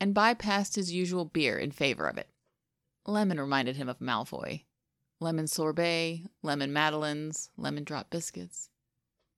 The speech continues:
"Do you mind?" He gestured to Ron with the can, and Ron shook his head and went back to seasoning the chicken. "What are you asking for, you dick?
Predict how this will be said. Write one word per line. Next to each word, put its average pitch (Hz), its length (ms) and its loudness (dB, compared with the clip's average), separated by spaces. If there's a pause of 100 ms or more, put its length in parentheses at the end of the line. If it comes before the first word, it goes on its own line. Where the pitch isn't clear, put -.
(160)
"Do 190 80 0
you 196 80 6
mind?" 190 380 4 (680)
He 226 120 0
gestured 220 420 4
to 226 80 0
Ron 151 260 4
with 156 100 -2
the 151 80 -2
can, 87 420 -2
and 165 160 -2
Ron 180 240 4
shook 190 160 0
his 175 140 0
head - 420 -2
and 147 140 0
went 165 160 0
back 165 180 2
to 175 100 -6
seasoning 156 440 -2
the 156 80 -6
chicken. - 400 -6 (640)
"What 165 120 4
are 247 60 8
you 262 140 8 (100)
asking 147 360 6
for, 143 140 0
you 135 140 -2
dick? 135 440 2